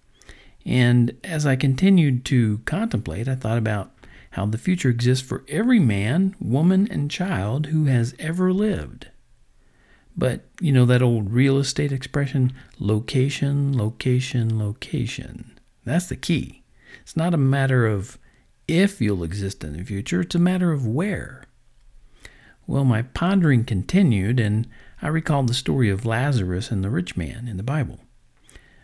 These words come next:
Um, I didn't write down, or, uh, I'm not gonna go through the whole story now, but you can read it, uh,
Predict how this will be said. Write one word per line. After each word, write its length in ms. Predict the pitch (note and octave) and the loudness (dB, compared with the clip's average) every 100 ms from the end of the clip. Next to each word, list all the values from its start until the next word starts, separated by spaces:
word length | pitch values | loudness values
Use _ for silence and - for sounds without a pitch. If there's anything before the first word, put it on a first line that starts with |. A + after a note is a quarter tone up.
| - - | -16 -6
Um, 580 | G2+ F#2+ F2+ E2+ D#2 - - - | -4 -2 -4 -6 -10 -14 -20 -14
I 140 | D#3+ B2+ | -6 -2
didn't 480 | C3 A#2+ A2 - - - G#2+ | 2 2 0 -6 -16 -10 -4
write 240 | A2+ A#2 | -2 0
down, 420 | G#2+ G#2+ A2 G#2+ | 0 2 2 0
or, 440 | F#2+ F2+ F2+ E2+ E2 | 0 0 -2 -4 -6
uh, 200 | C#2 E2+ | -8 -6
I'm 140 | A#2+ | -2
not 140 | A2 G2+ | -2 -2
gonna 140 | F2+ | -2
go 120 | G2+ | -4
through 160 | - F#2 | -4 -4
the 100 | F#2 | -2
whole 140 | G2 | -4
story 380 | F2+ - G#2+ F#2+ | -6 -4 -2 0
now, 340 | A#2+ E3+ F2 F2 | 0 0 -2 -4
but 280 | F#2+ - _ _ - - | -8 -8 _ _ -20 -10
you 160 | - D#3 | -2 4
can 160 | C#3+ A2+ | 6 8
read 240 | C#3 C3 | 6 4
it, 260 | G2 - A#2 | 0 -2 -2
uh, 440 | G2+ F#2+ E2+ | 0 -2 -6